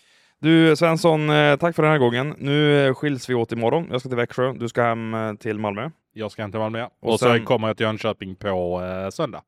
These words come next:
Speaker 1: Så blir det. Ehm, så, eh, det här lördagsavsnittet med Johan Svensson kablas ut nu, och sen så blir det en, ett typ av specialavsnitt söndag morgon.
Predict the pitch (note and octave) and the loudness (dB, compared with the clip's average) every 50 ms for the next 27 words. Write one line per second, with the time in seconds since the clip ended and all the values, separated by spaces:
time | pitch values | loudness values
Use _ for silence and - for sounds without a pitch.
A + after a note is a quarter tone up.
0 | _ _ - - - F#3 F3+ D#3 B2+ A2 G#2 F#2 A2 - _ _ - - _ - | _ _ -10 -4 0 0 2 2 2 2 0 -4 -8 -14 _ _ -20 -20 _ -6
1 | - - B2 B2 B2 B2 B2 A#2+ A#2 F#2 - - C3+ C3+ C#3 C#3 C#3 C3+ C3+ C#3 | -2 0 2 4 2 2 0 -2 -4 -8 -6 -2 0 2 4 4 4 4 6 6
2 | C3+ C3+ C3+ C3 C3 B2+ G#2+ - C#3+ D#3+ D#3 D3 C#3 C3 B2+ B2 - C3+ A#2+ - | 6 6 4 4 2 0 -2 0 2 2 4 4 4 2 2 0 -4 -6 -8 -6
3 | C#3+ C#3 - - A#2 A#2 - - A#2 A#2 A#2 A#2 A2 - - - A#2 A#2 G#2+ A#2+ | -8 -8 -4 -4 -4 -4 -4 -6 -6 -6 -4 -4 -6 -6 -6 -6 -6 -6 -6 -6
4 | A#2+ A#2 A#2 G#2+ - - G#2+ G2+ G#2+ G#2 - G#2 G#2 G2+ _ - C#3 D#3 F3+ F3+ | -8 -8 -10 -8 -4 -4 -4 -2 -4 -6 -8 -10 -14 -12 _ -4 0 2 2 2
5 | D#3+ - B2 - - - D3 C#3+ C3+ - C#3 C3+ C3+ C3 C3 C3 B2+ B2+ B2+ A#2+ | 0 -2 -4 -8 -4 -2 -2 -2 -2 -2 -2 -2 0 0 0 0 -2 -4 -6 -12
6 | A#2 - _ _ _ _ - _ - F#3 - - E3+ - D3+ - - C#3+ C3 - | -16 -20 _ _ _ _ -20 _ -18 -10 -6 -6 -4 -4 -4 -4 -2 -2 -2 0
7 | C#3+ C3+ C3 C3 - - D3+ - _ _ - - - - - B2+ B2 A2+ A2+ G#2+ | 0 2 0 0 -2 -4 -10 -12 _ _ -20 -20 -10 -4 -2 -2 0 0 -2 0
8 | A2 A2 G#2+ G#2+ A2 A#2 A2+ A2+ B2+ A#2+ G#2 G2 - | 0 2 2 2 2 0 0 0 0 -2 -4 -6 -10